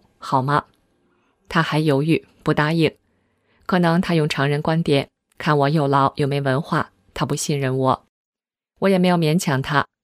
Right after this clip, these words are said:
说，那你就背着他去找人教你吧。他说，好。他走了一圈儿，结果可想而知了，所以他才那么激动，谢了又谢。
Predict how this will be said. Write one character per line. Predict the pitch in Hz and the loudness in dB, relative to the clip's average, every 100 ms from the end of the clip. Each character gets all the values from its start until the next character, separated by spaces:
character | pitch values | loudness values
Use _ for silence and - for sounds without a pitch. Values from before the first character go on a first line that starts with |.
| - | -12
说， | - 156 156 _ _ _ _ | -2 0 -2 _ _ _ _
那 | 180 151 | 0 2
你 | 135 | 2
就 | 139 | 0
背 | 135 160 | 2 0
着 | 160 | 0
他 | - 143 - - | -2 -4 -4 -4
去 | 147 | -4
找 | 135 113 | -2 -2
人 | 123 135 | -2 -2
教 | 165 175 | 0 0
你 | 175 127 | 0 0
吧。 | 139 139 _ _ _ _ _ _ - | 0 -2 _ _ _ _ _ _ -6
他 | 147 | -4
说， | - 147 131 - | 0 -2 -4 -10
好。 | - 131 143 - _ _ _ _ _ _ _ _ _ _ | -2 0 0 -2 _ _ _ _ _ _ _ _ _ _
他 | - 214 | -2 0
走 | 180 | 2
了 | 175 | 2
一 | 175 | 0
圈 | - 180 | 0 0
儿， | 180 - | 0 -4
结 | - 139 | -2 0
果 | 139 139 | 0 -2
可 | - 143 | -2 -4
想 | 143 | -2
而 | 131 131 | -2 -2
知 | - 143 | -2 2
了， | 143 - _ _ _ | 2 0 _ _ _
所 | - 165 | -2 0
以 | 170 151 - - | 2 0 -2 -6
他 | - | -4
才 | 143 131 | -2 -2
那 | 131 | -4
么 | 131 | -4
激 | - 147 | -2 -2
动， | 151 - _ _ - | 0 -2 _ _ -12
谢 | - 147 | -4 -2
了 | 131 | 0
又 | 135 131 | -2 -2
谢。 | 131 - 156 | -4 -2 -2